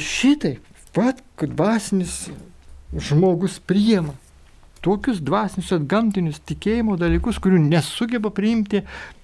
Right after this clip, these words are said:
na, kūniškieji žmonės, pasinėrę grynai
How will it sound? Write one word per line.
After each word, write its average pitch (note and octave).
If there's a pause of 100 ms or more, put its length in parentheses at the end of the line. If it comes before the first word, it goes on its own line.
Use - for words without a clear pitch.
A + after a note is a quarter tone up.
na, F#3+ (320)
kūniškieji A#3+
žmonės, B2+
pasinėrę A3 (320)
grynai A#3